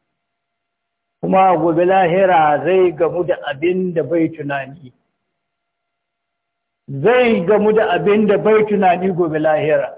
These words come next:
Allah maɗaukakin sarki zai gwada mishi kuskuren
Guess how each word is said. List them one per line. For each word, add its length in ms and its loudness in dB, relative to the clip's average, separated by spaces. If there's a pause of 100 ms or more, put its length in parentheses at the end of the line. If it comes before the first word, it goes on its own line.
(3250)
Allah 380 4
maɗaukakin 760 0
sarki 600 0
zai 280 4
gwada 480 4
mishi 560 -4 (840)
kuskuren 640 2